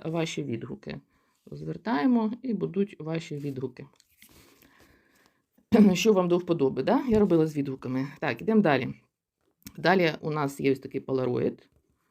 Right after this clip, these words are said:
Ми виставляємо його. Ну, я виставляла так, щоб було видно обличчя. Виставляємо іще один Polaroid, той самий. Я його сунула ось так в сторонку. Так.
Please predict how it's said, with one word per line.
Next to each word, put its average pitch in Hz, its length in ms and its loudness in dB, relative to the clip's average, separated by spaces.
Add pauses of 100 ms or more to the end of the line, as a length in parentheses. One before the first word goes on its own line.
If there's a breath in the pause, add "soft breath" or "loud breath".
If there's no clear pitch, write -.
(180)
Ми 180 160 -4
виставляємо 170 720 -2
його. 147 400 -6 (1120)
Ну, 254 260 -10
я 175 260 -2 (400 soft breath)
виставляла 165 520 -6
так, 233 200 -12
щоб 156 120 -10
було 160 200 -6
видно 147 260 -6
обличчя. 143 420 -8 (800 soft breath)
Виставляємо 180 560 -2
іще 202 440 0
один 139 320 -4
Polaroid, 143 540 -2
той 196 220 -2
самий. 190 440 -6 (680)
Я 202 180 -2
його 160 280 -6
сунула 147 420 -4
ось 143 140 -6
так 156 180 -12
в - 20 -20
сторонку. 226 640 -6 (1300)
Так. - 320 -18